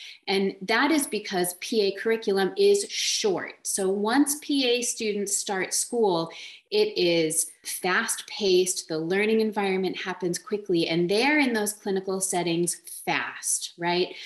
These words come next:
So P A students are expected to come in the door with some foundational clinical skills, and those are acquired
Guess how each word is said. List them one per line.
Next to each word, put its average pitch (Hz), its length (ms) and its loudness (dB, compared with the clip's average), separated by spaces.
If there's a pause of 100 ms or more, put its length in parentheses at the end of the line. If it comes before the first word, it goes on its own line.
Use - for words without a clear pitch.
(220)
So 208 420 4 (100)
P 285 260 2
A 277 40 2
students 240 360 -4
are 214 80 -2
expected 220 640 -2
to 220 140 -2
come 208 280 -4
in 220 220 2
the 214 120 0
door 220 300 2
with 190 220 2
some 190 240 -2
foundational 185 720 0
clinical 175 480 -4
skills, 170 580 -2
and 175 220 -2
those 175 280 2
are 214 200 0
acquired 208 800 0